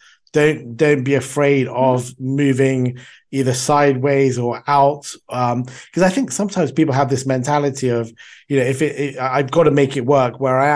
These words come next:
Speaker 1: am. No, forget it. Just move. Don't be afraid to move, because I think that maybe the first time you move somewhere, you think, "Oh, it's gonna be tough." But look, firms are firms, people are people. And actually, it's mu-, you know, once you've done that first move,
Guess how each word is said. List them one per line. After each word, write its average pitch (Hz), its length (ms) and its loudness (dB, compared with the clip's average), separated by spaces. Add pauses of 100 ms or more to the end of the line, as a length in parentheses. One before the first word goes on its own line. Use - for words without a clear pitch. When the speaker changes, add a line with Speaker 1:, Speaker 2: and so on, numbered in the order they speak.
Speaker 1:
am. 117 140 -4
No, 180 240 2
forget 175 360 -2
it. 101 240 -8 (100)
Just - 360 -6 (320)
move. 143 440 2
Don't 175 260 4
be 151 80 2
afraid 147 480 0
to 151 100 -4
move, 156 400 -4
because 139 380 -2 (320)
I 175 100 -4
think 185 220 2
that 151 100 -10 (100)
maybe 170 220 2
the 151 60 2
first 175 320 0
time 151 220 0
you 139 100 0
move 156 260 2
somewhere, 117 380 -2
you 113 100 -8
think, 127 160 -12
"Oh, 151 320 -8 (300)
it's 139 180 -2
gonna 151 140 2
be 143 140 0
tough." 151 360 0
But 156 180 -2
look, 175 240 -2 (180)
firms 156 400 0
are 131 40 0
firms, 131 380 0
people 143 340 -2
are 120 40 0
people. 120 560 -4 (260)
And 131 140 0
actually, 135 300 0
it's 123 120 -4
mu-, 147 140 0 (200)
you 160 120 -2
know, 139 100 2
once 151 180 2
you've 135 100 -4
done 135 160 0
that 127 160 -2
first 151 340 0
move, 95 300 -10